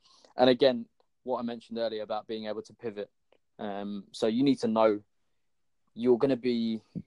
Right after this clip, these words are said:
in different circumstances where you might not necessarily be comfortable, but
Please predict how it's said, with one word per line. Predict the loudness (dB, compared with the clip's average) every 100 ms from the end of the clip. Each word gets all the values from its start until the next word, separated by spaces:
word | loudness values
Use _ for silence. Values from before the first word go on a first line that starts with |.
| _ -2
in | 0 2 -2 -6 _ _ _ _
different | -4 -4 -2
circumstances | -2 -2 -6 -6 -6 -6 -8 -8 -12 -20 _ _ 2
where | 4
you | 4
might | 6 6 4
not | -2
necessarily | -6 -2 0 2 0
be | -6 -4
comfortable, | -4 -4 -8 -8 -10 _ _ _ _ _ _ _
but | 6 6